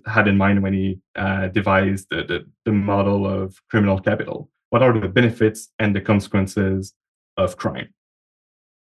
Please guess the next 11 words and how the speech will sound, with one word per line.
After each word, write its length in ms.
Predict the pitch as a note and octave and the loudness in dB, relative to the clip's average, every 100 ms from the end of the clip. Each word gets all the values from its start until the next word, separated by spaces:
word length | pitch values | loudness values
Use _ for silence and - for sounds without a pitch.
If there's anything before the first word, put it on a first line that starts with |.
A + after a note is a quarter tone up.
| _ _ | _ _
Now, 140 | A2 G2 | 2 4
what's 180 | F#2 | 4
interesting 680 | G2 - - _ A2 G2 B2 | 0 -2 -12 _ -4 2 2
is 100 | A2 | 2
that 140 | G2 | 0
the 140 | F#2+ G2 | 0 2
inmates 380 | G2+ G#2 G#2 - | 4 4 0 -6
themselves 580 | F#2+ - A#2 A#2 A2 | -6 0 2 4 0
will 180 | - G2+ | -4 -2
do 220 | F#2 G2+ | 2 2
the, 340 | F#2+ G2 G2 | 2 0 -2